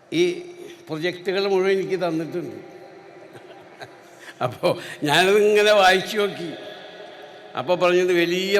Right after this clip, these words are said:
പ്രൊജക്റ്റുകളാണ് ഇൻഷാ അല്ലാ. അപ്പോൾ എന്തെങ്കിലും ഒരു പ്രൊജക്റ്റ് ഞാൻ പറഞ്ഞില്ലെങ്കിൽ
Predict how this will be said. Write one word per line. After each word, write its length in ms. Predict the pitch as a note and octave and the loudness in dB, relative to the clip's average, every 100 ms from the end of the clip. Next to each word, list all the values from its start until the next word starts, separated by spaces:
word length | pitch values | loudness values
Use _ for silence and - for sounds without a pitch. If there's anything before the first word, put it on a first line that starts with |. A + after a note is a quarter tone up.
| G3 | 0
പ്രൊജക്റ്റുകളാണ് 760 | F3+ E3 - F3+ F3 D#3+ A2+ F#2 - - | -4 -6 -8 -6 0 0 -2 -6 -16 -12
ഇൻഷാ 220 | A#2+ D3 C#3+ C#3 | -6 0 2 2
അല്ലാ. 220 | C#3+ C#3 B2+ - - - - - - - - - - C3 | 2 0 0 -8 -18 -20 -20 -20 -20 -20 -20 -20 -8 -6
അപ്പോൾ 280 | - D#3 A#2 - - - | 0 2 0 -4 -16 -8
എന്തെങ്കിലും 440 | C3 D3+ F3 G3 G3+ | -4 2 4 4 2
ഒരു 80 | G3+ F#3 | -2 -6
പ്രൊജക്റ്റ് 400 | F3+ F3+ - G3 G3+ | -6 -8 -8 -6 -4
ഞാൻ 100 | F#3 | -4
പറഞ്ഞില്ലെങ്കിൽ 440 | F3+ F3+ F3+ F#3+ | -4 -4 -6 -6